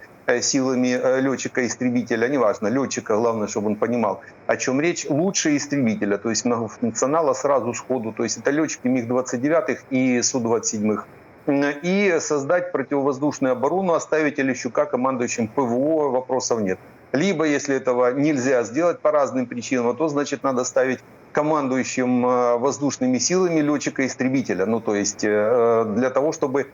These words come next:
понимание процессов было в том числе и летным составом, а, допустим, того же Лещука делать замом, э, против, по противовоздушной обороне. Это так, э, м, технически можно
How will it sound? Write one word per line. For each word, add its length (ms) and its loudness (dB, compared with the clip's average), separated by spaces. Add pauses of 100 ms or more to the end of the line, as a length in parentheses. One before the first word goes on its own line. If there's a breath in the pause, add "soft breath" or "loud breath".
(240)
понимание 560 0
процессов 640 0
было 260 2
в 60 -14
том 180 0
числе 360 -2
и 320 0
летным 340 0
составом, 600 0
а, 280 4
допустим, 500 -4
того 220 0
же 140 0
Лещука 480 0
делать 380 0
замом, 380 0 (260)
э, 120 2
против, 500 -2
по 220 2
противовоздушной 920 0
обороне. 480 0
Это 260 0
так, 440 -2
э, 40 0
м, 960 2
технически 680 -2
можно 440 0